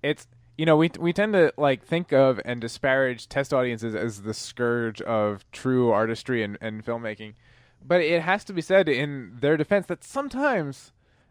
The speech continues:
they, they, they get it right, and they, and they get things right that you would not get right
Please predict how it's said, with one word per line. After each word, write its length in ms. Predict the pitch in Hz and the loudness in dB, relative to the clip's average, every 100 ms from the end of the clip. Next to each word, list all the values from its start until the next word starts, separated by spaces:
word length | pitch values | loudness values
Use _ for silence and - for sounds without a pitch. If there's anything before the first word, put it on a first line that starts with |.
| _ _ - | _ _ -16
they, 280 | 135 160 170 | -4 2 2
they, 280 | 127 160 139 117 _ _ | 2 0 0 -16 _ _
they 180 | 127 165 | -2 2
get 160 | 185 | 4
it 60 | 196 | 4
right, 280 | 135 170 107 | 4 2 2
and 160 | 123 135 | -4 -4
they, 220 | 143 135 - | -4 -6 -14
and 140 | 131 | -4
they 280 | 135 123 120 _ _ _ _ _ - _ | -4 -4 -10 _ _ _ _ _ -20 _
get 240 | - 160 - | -2 -2 0
things 320 | 165 135 113 | -4 -4 -6
right 340 | 113 113 107 - 113 | -2 0 -2 -8 -8
that 140 | 113 | -6
you 120 | 113 | -4
would 120 | 120 | -6
not 280 | 127 135 127 | -2 -2 -2
get 220 | 117 120 | -4 -4
right 500 | 113 113 104 - - | 0 -2 -2 -4 -16